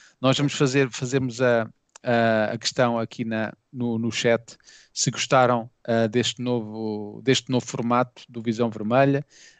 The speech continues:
ah, nesta, nesta nova época. Queremos também dizer, ah, que vamos voltar todas as segundas-feiras, excluindo alguma coisa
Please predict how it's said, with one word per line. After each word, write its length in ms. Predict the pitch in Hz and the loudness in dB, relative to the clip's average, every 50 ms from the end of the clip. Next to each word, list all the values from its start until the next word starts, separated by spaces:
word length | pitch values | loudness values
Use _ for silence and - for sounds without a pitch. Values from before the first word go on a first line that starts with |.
| _ - | _ -2
ah, 560 | - 123 120 120 120 120 117 117 113 113 113 | 2 4 4 6 6 4 4 4 4 2 2
nesta, 420 | 113 120 120 113 - - 113 113 - - | 2 0 0 0 -2 -4 -6 -6 -4 0
nesta 340 | 131 139 135 - - 135 | 2 2 2 2 0 0
nova 280 | 123 123 120 117 107 113 | 2 2 2 2 2 2
época. 560 | 117 131 147 151 147 - - - 156 151 151 - _ _ - - _ _ _ | 4 4 4 4 2 -2 -4 -2 -2 -2 -2 -4 _ _ -20 -20 _ _ _
Queremos 280 | - 143 147 147 135 - | 0 2 2 2 0 0
também 300 | - 147 143 143 143 131 | -2 0 0 0 0 0
dizer, 640 | 120 131 123 113 - 139 143 147 143 135 117 104 - _ _ _ _ _ _ | 0 -2 -4 -2 -2 2 4 4 4 4 2 0 -6 _ _ _ _ _ _
ah, 280 | - 131 127 123 120 117 | -4 0 2 2 2 0
que 80 | - 139 | 0 0
vamos 220 | 139 143 139 120 | 0 0 0 -2
voltar 600 | 117 123 131 131 - - 151 139 135 127 120 - - _ _ | -4 -4 -6 -6 -2 0 2 2 2 0 -2 -6 -14 _ _
todas 240 | - 175 160 156 139 | -4 -2 0 0 -2
as 60 | 123 - - - | -2 -4 -6 -6
segundas-feiras, 760 | 139 156 160 147 139 - - 131 127 127 139 151 - - - _ _ _ _ _ _ _ _ _ _ _ - | -4 -4 -4 -2 -4 -2 -2 0 0 0 -2 -6 -10 -12 -16 _ _ _ _ _ _ _ _ _ _ _ -4
excluindo 1040 | - - - - 156 147 147 147 165 170 175 170 160 143 123 135 123 117 113 - - _ _ _ _ _ _ | -4 -2 -2 0 2 4 4 6 6 6 4 4 2 0 0 0 0 -2 -2 -6 -12 _ _ _ _ _ _
alguma 440 | - 120 117 117 110 117 120 117 110 | 0 2 2 2 0 -2 -4 -4 -4
coisa 400 | - 120 113 101 - 107 104 | -2 -2 -2 -2 -2 -4 -4